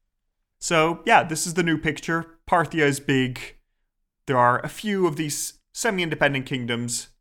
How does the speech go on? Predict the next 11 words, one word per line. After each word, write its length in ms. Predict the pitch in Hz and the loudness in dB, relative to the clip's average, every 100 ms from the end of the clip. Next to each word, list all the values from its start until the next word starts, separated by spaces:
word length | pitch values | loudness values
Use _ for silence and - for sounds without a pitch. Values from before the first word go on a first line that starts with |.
| _ | _
trying 240 | - 175 143 | -4 -2 -2
to 100 | 135 | -2
do 100 | 131 | -2
what 120 | 123 | -2
they 100 | 123 | -8
can. 500 | - 117 113 117 120 _ _ _ _ - | -8 -6 -6 -10 -14 _ _ _ _ -10
The 80 | 143 | -8
Seleucid 420 | 208 214 190 175 | -4 -4 -2 -2
Empire 460 | 156 151 143 139 | -2 4 4 4
is 420 | 143 139 123 117 - | 2 -2 -4 -6 -4
injured. 680 | 202 175 143 147 139 135 | -2 0 0 0 2 0